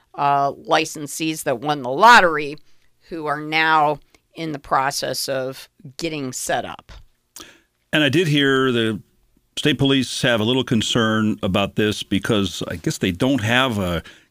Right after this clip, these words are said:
Speaker 2: gizmo at this point that can accurately track the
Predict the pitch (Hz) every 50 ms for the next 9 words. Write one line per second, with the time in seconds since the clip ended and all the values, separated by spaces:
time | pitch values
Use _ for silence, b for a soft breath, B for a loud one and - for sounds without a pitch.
0 | _ _ _ - 135 151 139 117 143 143 139 135 120 - - 131 120 - - -
1 | - 143 147 147 - - 107 101 - 113 98 95 104 120 - - 135 139 92 117
2 | 117 104 - - - 123 117 120 127 - - - 113 107 101 101 101 101